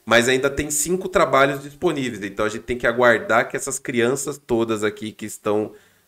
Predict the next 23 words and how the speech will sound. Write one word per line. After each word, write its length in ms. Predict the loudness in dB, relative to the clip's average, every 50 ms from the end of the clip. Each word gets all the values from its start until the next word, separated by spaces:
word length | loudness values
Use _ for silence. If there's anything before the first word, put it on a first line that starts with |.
| _
a 80 | -2 0
mais 240 | 2 4 2 4 4
ou 80 | 2
menos 260 | 2 2 2 0 0 -4
cinquenta 580 | -4 -4 -4 -4 -2 0 0 0 0 -2 -4
por 200 | -4 -4 -4 -4
cento 320 | -2 -2 -2 -2 -2 -2 -6
aqui, 200 | -8 -8 -10 -6
todas 360 | -2 -2 0 0 -2 -6 -8
fiquem 240 | -10 -8 -4 0 0
adultas 680 | 0 0 0 -2 -4 -4 -4 -4 -6 -6 -6 -8 -12 _ _ _ _ _ _ -2
pra 120 | -2 0
começar 440 | 0 -2 -4 -4 -4 -2 0 0 2
a 60 | 2
ocupar 840 | 2 2 0 -4 -10 -6 0 2 4 4 2 2 -4 -10 -18 _ _ _ _ _ _ _ _ -14
os 100 | -8 -4
seus 180 | -2 0 2
devidos 480 | 2 2 2 2 0 -4 -4 -6 -8 -8
postos 540 | -4 0 2 4 4 4 2 -2 -6 -2 0
aí, 200 | 2 2 2 2
né, 140 | 0 -2 -4
de 80 | -4
trabalho. 600 | -6 -4 -2 -2 0 0 0 0 0 -2 -4 -8